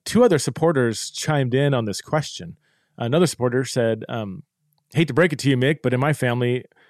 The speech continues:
all relatively conservative Christians, um, being raised in a church for generations and passing these values to our kids, I actually think fifty fifty is not an exaggeration at all."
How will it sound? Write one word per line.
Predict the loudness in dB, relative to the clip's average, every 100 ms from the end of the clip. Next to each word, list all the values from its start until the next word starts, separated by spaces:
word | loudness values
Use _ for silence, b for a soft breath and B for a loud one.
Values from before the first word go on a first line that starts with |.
| b b b _ _
all | 0 2 4 2 2
relatively | 2 2 0 0 0
conservative | -2 0 2 2 0
Christians, | 0 -4 -2 -4 -4 -4 -8 -6
um, | -4 -2 -6 -8
being | -6 -2
raised | 0 -2
in | -4
a |
church | -2 0 0
for | -4
generations | -8 -2 -2 -2 -8 -14
and | -8
passing | -6 -6 -10
these | -6
values | -4 -4 -6
to | -10
our | -4
kids, | -2 0
I | 0 0
actually | 0 -4
think | -4 -4
fifty | -6 -4
fifty | -4 -4 -2
is | -6
not | -4 -2 -2
an |
exaggeration | -4 -2 -4 -2 -10 -10
at | -2
all." | -2 -2